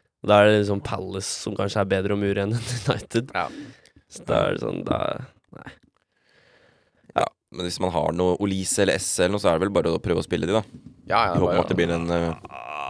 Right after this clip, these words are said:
Speaker 1: Ah,
Speaker 3: målrik
Speaker 1: jo da.
Speaker 3: kamp.
Speaker 1: Jo da.
Speaker 2: Jeg tenker det er fair, jeg. Eh, United må score for å vinne, og Palace, de vil jo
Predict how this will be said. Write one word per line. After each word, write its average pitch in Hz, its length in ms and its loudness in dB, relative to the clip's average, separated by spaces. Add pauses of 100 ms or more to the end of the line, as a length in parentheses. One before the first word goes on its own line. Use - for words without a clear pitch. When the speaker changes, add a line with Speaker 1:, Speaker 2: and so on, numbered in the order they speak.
(120)
Speaker 1:
Ah, - 160 -4
Speaker 3:
målrik 92 280 4
Speaker 1:
jo 104 40 2
da. 104 100 4
Speaker 3:
kamp. - 220 -4 (340)
Speaker 1:
Jo 101 200 -4
da. 98 100 -2 (720)
Speaker 2:
Jeg - 300 -10
tenker 101 260 -4
det 95 100 2
er 95 60 2
fair, 113 300 6
jeg. 170 100 4 (480)
Eh, 127 440 0
United 120 380 0
må 117 380 2
score 104 320 0
for 107 160 -4
å 107 80 0
vinne, 104 220 -2
og 101 340 -2
Palace, 92 420 -2
de 95 260 -4
vil 92 120 -2
jo 90 200 -4